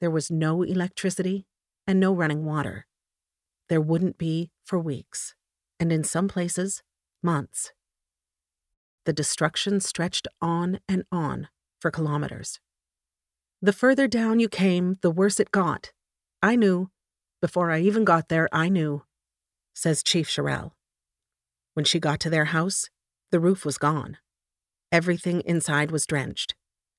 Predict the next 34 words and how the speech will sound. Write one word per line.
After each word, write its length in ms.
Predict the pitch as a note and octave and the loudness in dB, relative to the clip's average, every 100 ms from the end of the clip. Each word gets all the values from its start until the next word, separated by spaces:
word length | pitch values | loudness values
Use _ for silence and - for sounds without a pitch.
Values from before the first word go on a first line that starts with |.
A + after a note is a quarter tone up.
| _ _ _ - | _ _ _ -12
She 180 | - | -4
was 160 | A#3+ A#3 | 0 0
struck 480 | - - D#4 - - | -2 -2 -2 -2 -8
by 160 | A3 A3 | -2 0
the 120 | G#3 | 0
caprice 540 | - F#3+ - A3 D#3+ D3 | -2 -8 -2 0 0 -4
of 120 | D3 | -4
the 80 | C#3+ | -4
storm. 460 | - D3 C3+ C#3+ - _ _ _ _ _ _ | -2 0 0 -2 -8 _ _ _ _ _ _
In 140 | F3+ | 0
their 100 | E3 | 2
destroyed, 720 | D#3 C#3+ - F3 F#3 G#3 F3+ - | 0 -2 -2 0 2 2 0 -4
debris-covered 720 | D3+ - F#3 G3 F#3+ F#3+ F#3 | -4 0 0 2 0 0 0
bathroom, 560 | F3 E3 - - - - _ _ _ _ _ | 0 -2 -4 -8 -8 -16 _ _ _ _ _
her 80 | A3 | -2
bathrobe 640 | G#3+ G#3+ G3+ D#3 C#3 C#3 - _ - | 2 2 0 -4 -4 -6 -12 _ -14
still 360 | - G#3+ A#3+ | -2 0 0
hung 260 | G#3 G#3 G3+ | 2 4 4
neatly 320 | F3+ F#3+ F3+ | 4 2 0
on 120 | D#3+ | 0
its 180 | F3+ - | -2 -4
hook 300 | C3+ - - _ _ | -6 -6 -14 _ _
behind 360 | D#3+ D3+ D3+ D#3 | -4 0 0 0
the 60 | |
door. 400 | E3 D3+ A#2 - _ _ _ _ _ _ _ _ | 0 -2 -4 -12 _ _ _ _ _ _ _ _
They 100 | D3 | 0
never 220 | D3 D3 | 0 -2
did 240 | E3 F3+ - | 0 0 0
find 260 | D#3 D#3+ | 0 0
their 140 | D#3 D3+ | 0 0
roof. 380 | F3 F3 - - _ _ _ _ _ _ - - | -2 -2 -8 -20 _ _ _ _ _ _ -20 -12
She 160 | - B3 | -4 0
recalls 540 | B3 - C4 D4 - | 0 0 0 0 0
feeling 560 | - G#3+ G3 F3+ F3 | 2 2 2 0 -4